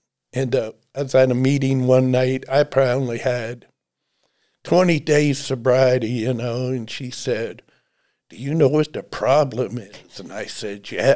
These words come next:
alcohol and drugs." And she said, "No."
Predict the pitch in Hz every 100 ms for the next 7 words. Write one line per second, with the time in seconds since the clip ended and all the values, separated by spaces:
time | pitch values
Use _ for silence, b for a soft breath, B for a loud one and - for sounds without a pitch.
0 | - 120 127 - - 139 123 123 117 110
1 | 110 135 160 139 113 185 - 98 117 -
2 | 123 120 - 113 107 92 104 127 160 151